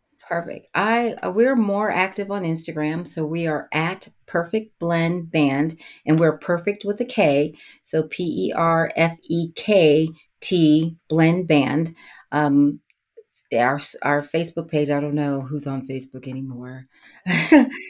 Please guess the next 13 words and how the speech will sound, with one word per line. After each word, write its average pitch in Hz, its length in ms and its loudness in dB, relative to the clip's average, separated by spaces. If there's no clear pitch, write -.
You 185 140 0
know, 170 160 4
depending 202 400 2
on 208 140 2
your 220 100 4
generation, 208 800 2
we're 170 140 -8
on 185 140 -4
Facebook, 175 520 -4
again, 160 360 -4
Perfect 165 420 -6
Blend 170 300 -4
Band. 151 400 -4